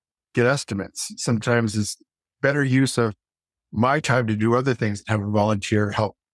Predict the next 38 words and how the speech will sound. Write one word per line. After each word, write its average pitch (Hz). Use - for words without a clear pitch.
organize 104
that 101
information 101
for -
me. 107
So 127
giving 160
of 120
yourself 113
in 113
more 127
than 117
a 107
monetary 123
way, 101
but 110
in 107
a 104
thoughtful, 110
generous 127
way 110
of 101
your 98
time 92
and 101
the 101
things 104
that 95
you 101
might 101
be -
good 107
at. 80
You 107
might 117
be 117
a 110
good 104